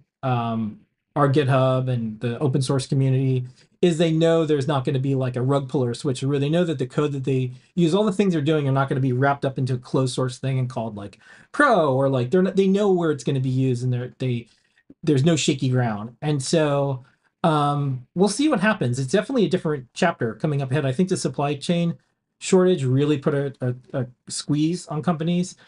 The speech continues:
I think they're making decisions. I think these companies are starting to blame open source. It's not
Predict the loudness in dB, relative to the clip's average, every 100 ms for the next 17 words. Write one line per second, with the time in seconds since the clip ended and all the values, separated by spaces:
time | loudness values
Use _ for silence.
0 | -14 -4 0 2 2 2 2 -2 -2 -2
1 | -2 0 -2 -4 -4 -2 0 0 0 0
2 | -2 0 -2 -2 -2 0 0 0 0 2
3 | 2 0 -4 -12 _ -2 0 2 0 0
4 | 0 0 -6 -10 -8 -4 0 0 -2